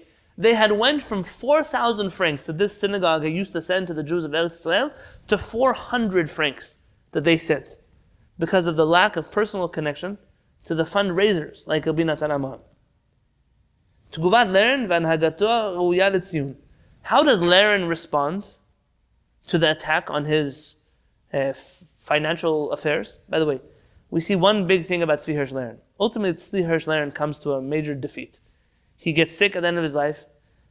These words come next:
His family tries to hide it up so that nobody stops donating to his fund. His brothers try to take over in his passing. Tzvi Hirsch Laren underestimated one thing.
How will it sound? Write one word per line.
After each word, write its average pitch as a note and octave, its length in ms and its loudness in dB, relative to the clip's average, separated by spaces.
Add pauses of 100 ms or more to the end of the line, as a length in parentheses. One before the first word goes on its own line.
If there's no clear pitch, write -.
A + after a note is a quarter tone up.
His D#3 220 -4
family G3 320 2
tries E3 240 0
to D#3+ 180 -8
hide D#3+ 140 2
it D#3+ 80 2
up D3 160 2
so D3 140 -6
that C#3+ 60 -4
nobody D3+ 260 -2
stops C#3+ 320 -4
donating C#3 480 -2
to C#3 100 -12
his C#3 180 -10
fund. E3 300 -2 (400)
His D3 140 -4
brothers E3+ 440 2
try D3+ 160 -4
to D3+ 80 -4
take D3 240 -4
over D3+ 220 0
in C#3+ 60 -4
his C3+ 120 -8
passing. D#3 440 -6 (360)
Tzvi B3 320 0
Hirsch G#3+ 200 0
Laren E3+ 320 2
underestimated D3 640 0
one C#3 220 -2
thing. A2 200 -14